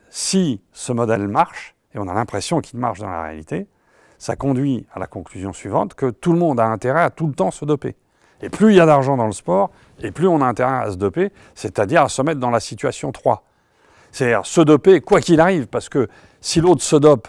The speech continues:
ben, on va partager les revenus. Mais si moi je me dope pas, et que lui il se dope,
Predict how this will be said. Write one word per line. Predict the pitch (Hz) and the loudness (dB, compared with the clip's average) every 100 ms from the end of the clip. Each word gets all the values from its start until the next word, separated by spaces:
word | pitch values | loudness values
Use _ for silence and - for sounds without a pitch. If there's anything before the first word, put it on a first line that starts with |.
| - | -12
ben, | 117 | -8
on | 104 | -4
va | 107 | -2
partager | 120 - 117 117 | -2 0 -2 0
les | |
revenus. | 101 98 120 208 226 _ _ _ _ _ _ _ _ _ | 2 0 0 -4 -6 _ _ _ _ _ _ _ _ _
Mais | 131 120 | -8 -4
si | 175 | 0
moi | 202 214 | 4 4
je | 170 | 4
me | 156 | 6
dope | 151 123 - | 6 4 0
pas, | 208 254 - _ _ _ _ _ - | 2 2 0 _ _ _ _ _ -10
et | 127 | 4
que | 180 | 4
lui | 190 | 6
il | 175 | 4
se | - | 4
dope, | 151 214 - | 4 4 2